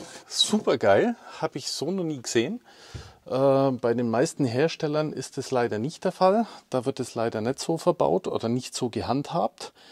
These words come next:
Und das ist hier schon richtig klasse. Also das muss ich sagen, das hat mir schon sehr imponiert und hat mir schon sehr gefallen, ähm, dass das hier so gehandhabt wird.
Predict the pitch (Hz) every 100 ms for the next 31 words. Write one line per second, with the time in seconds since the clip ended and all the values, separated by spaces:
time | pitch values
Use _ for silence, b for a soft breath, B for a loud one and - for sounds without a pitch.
0 | B B B B 104 120 131 160 - 156
1 | - 135 123 - 127 - 80 - 71 92
2 | - 98 101 135 123 120 117 117 120 -
3 | 110 - 127 - 120 120 117 - - 117
4 | 101 - 131 - 135 104 110 120 190 -
5 | 135 131 - 127 120 - 117 - - 107
6 | 151 185 B B B B B B - 120
7 | 117 120 123 123 _ - 120 - - -
8 | - 120 107 - B B B B B B
9 | B - - 113 - 120 107 101 101 87
10 | - 90 -